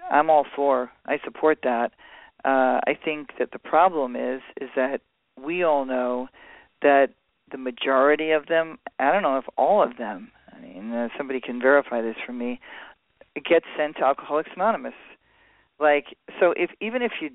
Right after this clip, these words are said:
dealt drugs and you weren't addicted and you really weren't into using them, you were just selling them, there's this pipeline. It's massive, and it, it works in a lot of different ways. So one of the ways is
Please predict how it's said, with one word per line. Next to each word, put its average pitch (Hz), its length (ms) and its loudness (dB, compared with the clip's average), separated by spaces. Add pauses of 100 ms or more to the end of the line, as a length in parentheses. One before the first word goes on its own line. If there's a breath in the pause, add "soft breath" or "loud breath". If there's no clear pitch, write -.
dealt 160 300 4
drugs 151 540 6
and 135 120 -8
you 131 80 -10
weren't 131 300 -6
addicted 139 800 0
and 127 100 -8
you 127 120 -10
really 156 240 -2
weren't 135 260 -4
into 123 220 -12
using 147 320 -8
them, 131 160 -8
you 127 100 -10
were 127 80 -10
just 120 240 -14
selling 160 340 4
them, 123 300 -4 (760 loud breath)
there's 143 280 2
this 127 140 -4 (220)
pipeline. 131 760 -2
It's - 180 -20
massive, 165 720 -2
and 151 320 -6
it, 156 220 -4
it 151 180 -6
works 175 220 0 (120)
in 147 60 -4
a 135 80 -2
lot 147 220 4
of 165 80 -4
different 139 300 -8
ways. 131 300 -6
So 143 80 -6
one 156 200 -4
of 147 80 -8
the 143 80 -4
ways 135 340 -4
is 127 160 -10